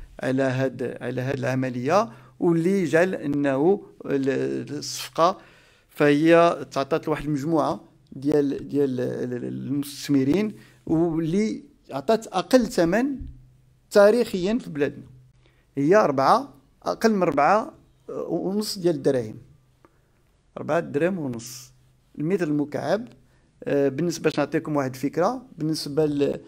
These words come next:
للماء اللي هو تحليات المياه اللي دارت، آه، دابا مثلا في أكادير، فالكلفة هي ديال عشرة دراهم المتر المكعب،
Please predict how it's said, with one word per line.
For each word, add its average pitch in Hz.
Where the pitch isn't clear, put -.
للماء 156
اللي 139
هو 139
تحليات 143
المياه 147
اللي 135
دارت، 143
آه، 135
دابا 139
مثلا 135
في 131
أكادير، 139
فالكلفة 135
هي 135
ديال 127
عشرة 117
دراهم 135
المتر 127
المكعب، 135